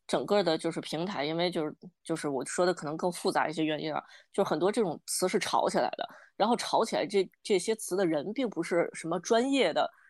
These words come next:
做，搞文化的这群人，然后更多的是比如说平台教了一帮小孩儿进来，对吧？大家操作操作，那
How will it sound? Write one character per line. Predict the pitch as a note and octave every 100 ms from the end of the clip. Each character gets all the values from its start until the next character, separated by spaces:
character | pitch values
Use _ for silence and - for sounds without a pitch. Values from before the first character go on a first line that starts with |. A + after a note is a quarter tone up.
| _
做， | - G#3
搞 | - B2
文 | G2+ G#3+
化 | F4 F#4
的 |
这 | E3 D#3+
群 | -
人， | - - _ _ _ -
然 | A3+
后 | C4
更 | D#4+
多 | A#3+ B3
的 | A3
是 | A3+
比 | F3+
如 | C#3+
说 | - F#3+
平 | - - F3
台 | A3 D#3 D#3
教 | - G3
了 | F#3
一 |
帮 | F#3
小 | F#3+ C3+
孩 | -
儿 | F3
进 | G#3
来， | E3 - _ _ _
对 | -
吧？ | F3
大 | F#3
家 | G#3+
操 | A3 - C4
作 | C4+
操 | G3 F3+
作， | F#3 F#3
那 | G3+